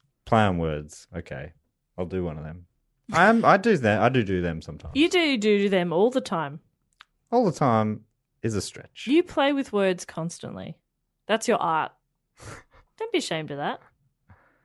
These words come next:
Speaker 1: Yeah, I've got some alphabet blocks at home.
Speaker 2: And you play with them. You love it. It's how he learns.
Speaker 1: I built a word the other day. Ba. It's what the sheep says.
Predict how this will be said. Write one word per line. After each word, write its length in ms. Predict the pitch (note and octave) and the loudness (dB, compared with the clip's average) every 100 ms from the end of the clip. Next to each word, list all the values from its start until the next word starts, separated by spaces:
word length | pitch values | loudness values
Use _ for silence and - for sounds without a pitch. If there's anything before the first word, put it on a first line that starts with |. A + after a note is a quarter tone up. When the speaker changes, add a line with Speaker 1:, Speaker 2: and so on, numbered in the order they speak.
| _ _ _ _ _ | _ _ _ _ _
Speaker 1:
Yeah, 200 | D3+ C#3 | 2 4
I've 160 | A2 A2+ | 2 4
got 240 | C3 C3+ | 4 4
some 400 | - B2 A2+ G2 - | 0 2 2 -2 0
alphabet 460 | G#2 G2+ A2 G2 E2+ | 2 2 2 2 2
blocks 320 | F2 - F#2+ | 0 -2 -6
at 80 | E2 | -4
home. 400 | F2 E2 D2+ - - | -4 -4 -8 -10 -4
Speaker 2:
And 140 | C#4+ | 0
you 100 | D#4 | 0
play 300 | D4 D#4+ F4 | 4 6 8
with 160 | F#4+ G4 | 6 6
them. 800 | F4+ E4+ D#4+ C#4+ B3 G3+ F3 E3 - - | 8 8 8 8 6 4 2 -2 -8 -2
You 140 | G3+ F#3 | 2 4
love 280 | F#3 F#3+ F3+ | 6 4 4
it. 260 | D#3+ C3 C3+ | 0 0 -6
It's 100 | - | -2
how 120 | G3 | 0
he 100 | F3 | 0
learns. 640 | D#3 D3+ F3+ E3 F2+ - - | 0 0 -2 -4 -6 -6 2
Speaker 1:
I 120 | A2+ | 2
built 280 | A#2 A#2 A2+ | 6 4 4
a 60 | F2+ | 2
word 400 | F2 F#2 G#2 F#2+ | 4 6 6 6
the 100 | F2 | 4
other 160 | F2 | 4
day. 300 | E2 E2 G2 - - - | 4 2 2 -2 -8 -14
Ba. 680 | D#2+ F2+ G2+ G2+ G2 E2 D2 - - | -2 2 4 6 4 2 -2 -8 -2
It's 160 | A#2 - | -2 2
what 160 | B2+ | 2
the 80 | A2 | 2
sheep 480 | - - A2 A#2 - | -2 2 2 2 -6
says. 640 | - F#2 D#2+ F2 - - | -2 0 2 0 0 0